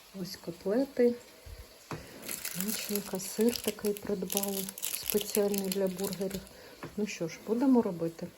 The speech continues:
Десять бургерів має вийти в мене. Так, соус ось теж бургерний. До якихось можна ще додати кетчуп. Власне.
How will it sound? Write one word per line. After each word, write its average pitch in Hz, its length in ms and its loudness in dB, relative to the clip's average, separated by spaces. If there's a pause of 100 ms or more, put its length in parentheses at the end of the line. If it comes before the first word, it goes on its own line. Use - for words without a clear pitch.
Десять 208 380 4
бургерів 175 680 -2
має 170 240 0
вийти 165 400 -6
в - 20 -6
мене. 175 340 -6 (2250)
Так, - 280 -18
соус 247 540 0 (160)
ось - 220 -14 (520)
теж 202 420 -6
бургерний. 190 760 -2 (460)
До 185 100 -4
якихось 196 640 -4
можна 185 320 -6
ще - 240 -8
додати 180 500 -6 (800)
кетчуп. 254 460 2 (1400)
Власне. 160 400 -18